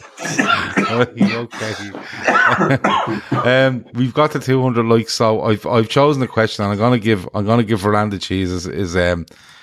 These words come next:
his, his moment of fame here. So he asked the question, right, to finish. He says,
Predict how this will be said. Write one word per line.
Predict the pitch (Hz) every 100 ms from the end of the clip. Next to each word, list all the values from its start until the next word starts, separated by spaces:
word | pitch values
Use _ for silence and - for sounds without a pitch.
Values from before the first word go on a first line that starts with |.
| - -
his, | 87
his | 85 98 92
moment | 92 95 90
of | 87
fame | - 90 90
here. | 85 85
So | -
he | 92 104
asked | 120 117
the | 104
question, | - 104 95 - 85
right, | 87 110 -
to | 92
finish. | - 98 92 - _ - - - - -
He | 92
says, | - 104 98 87